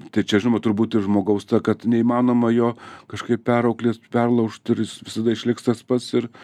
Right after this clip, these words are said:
ir kartu <laughs> ir, ir, ir ta dieviškoji dviprasmybė, kad jis labai lengvai nuo, nuo tų švelnumų, nuo, nuo pereina prie, prie rūstybės. Ir atvirkščiai, nuo rū-, mum gal tas negi svarbiau, kad nuo tos rūstybės arba, e, įstatymų,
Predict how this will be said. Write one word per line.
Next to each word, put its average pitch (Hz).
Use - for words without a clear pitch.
ir 107
kartu 120
<laughs> 123
ir, 117
ir, 117
ir 117
ta 110
dieviškoji 117
dviprasmybė, 113
kad -
jis 92
labai 107
lengvai 107
nuo, 95
nuo 98
tų 104
švelnumų, 120
nuo, 104
nuo 82
pereina 95
prie, 92
prie 95
rūstybės. 131
Ir 117
atvirkščiai, 123
nuo 107
rū-, 95
mum 113
gal 110
tas 101
negi 98
svarbiau, 101
kad 104
nuo 98
tos 98
rūstybės 117
arba, 95
e, 58
įstatymų, 113